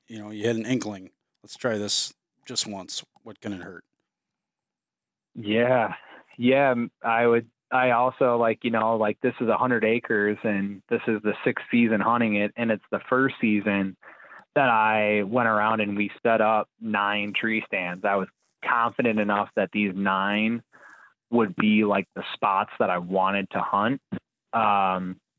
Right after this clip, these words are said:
Speaker 2: instead of, like, even though it's a private piece, I was always running a mobile setup because I just, like, wasn't confident in all these locations, and I was trying to pinpoint exactly what tree I needed to be in and what wind and what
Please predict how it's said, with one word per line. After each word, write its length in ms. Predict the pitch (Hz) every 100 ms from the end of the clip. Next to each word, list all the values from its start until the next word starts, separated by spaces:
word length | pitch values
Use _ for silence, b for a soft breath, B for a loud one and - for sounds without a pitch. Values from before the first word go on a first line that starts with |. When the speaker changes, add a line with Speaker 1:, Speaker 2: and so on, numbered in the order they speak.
| _
Speaker 2:
instead 340 | 123 110 120 110
of, 160 | 98
like, 160 | 107 98 110
even 280 | 123 120
though 180 | 110 110
it's 140 | 107 -
a 80 |
private 420 | 92 107 107 101 -
piece, 220 | 113 101
I 120 | 98
was 120 | 101 104
always 320 | 101 104 95
running 260 | 104 104
a 40 | 95
mobile 400 | 98 101 95 90 -
setup 400 | 110 110 104 -
because 300 | 104 110 98
I 160 | 98
just, 180 | 98 98 -
like, 320 | 98 95 - _ B B B B B B
wasn't 360 | 123 120 110 95
confident 560 | 104 107 104 110 104
in 120 | 98 98
all 180 | 98
these 180 | 98 90 92
locations, 580 | 98 - 104 104 107 101
and 100 | 87
I 80 |
was 100 | 90 -
trying 360 | 110 104 101 101
to 60 |
pinpoint 580 | - 107 98 - 101 95
exactly 600 | 87 85 95 104 - 113
what 320 | 95 87 113
tree 320 | - 127 110 104
I 80 | 98
needed 320 | 101 101 95
to 100 | 98
be 240 | 101 98
in 160 | 98 98
and 140 | 90
what 240 | 87 120 -
wind 320 | 110 107 104
and 120 | 92
what 160 | 95